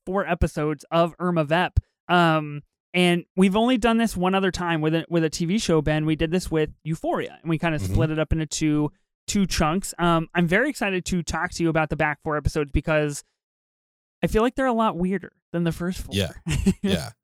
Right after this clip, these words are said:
Speaker 2: for sure. This is where it picked up for me. I, I definitely enjoyed the second half more than the first half. I think we really got into the meta-ness, I guess, of the show, 'cause, I mean, this is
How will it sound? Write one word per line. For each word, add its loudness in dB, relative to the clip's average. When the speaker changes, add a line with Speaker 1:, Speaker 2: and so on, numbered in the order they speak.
Speaker 2:
for 2
sure. 2
This 2
is 2
where 4
it 0
picked -4
up -2
for -6
me. -10
I, 0
I -2
definitely -2
enjoyed 0
the -2
second -2
half -2
more -2
than -6
the -8
first -6
half. -8
I -2
think -4
we -6
really -6
got -6
into -6
the -2
meta-ness, -2
I -2
guess, 0
of -4
the 0
show, -2
'cause, -2
I -4
mean, -6
this 2
is 0